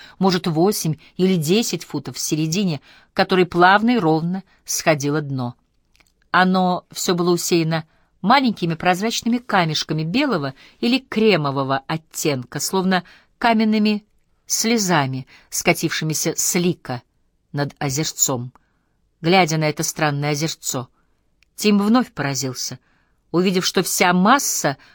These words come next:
прозрачной воды очень слабо дрожит, вибрирует, но так незаметно, что это не влияет на её прозрачность. Настолько почти неразличима, неподвижна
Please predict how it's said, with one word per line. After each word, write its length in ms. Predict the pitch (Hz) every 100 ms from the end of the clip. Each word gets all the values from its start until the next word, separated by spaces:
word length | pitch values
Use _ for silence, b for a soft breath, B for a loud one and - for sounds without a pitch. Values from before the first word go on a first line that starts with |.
| b
прозрачной 640 | - 190 175 185 165 175 165
воды 320 | 170 160 160
очень 300 | 233 - 254
слабо 340 | - 254 247
дрожит, 420 | 247 269 233 180 175
вибрирует, 640 | 233 233 247 165 147 - B B B
но 180 | 180 214
так 340 | - 302 294
незаметно, 640 | 196 170 165 151 139 143 135 B B
что 220 | - -
это 140 | 269 269
не 140 | 262
влияет 400 | 262 269 262 254
на 60 | 247
её 160 | 247
прозрачность. 840 | 240 254 220 170 - - 139 - b b b b _ _ _ _ _ -
Настолько 560 | 165 165 - 160 -
почти 400 | 147 156 - -
неразличима, 800 | 147 151 143 156 - 269 226 131 _ _ _ _ _ _ -
неподвижна 920 | 185 214 220 214 220 151 135 123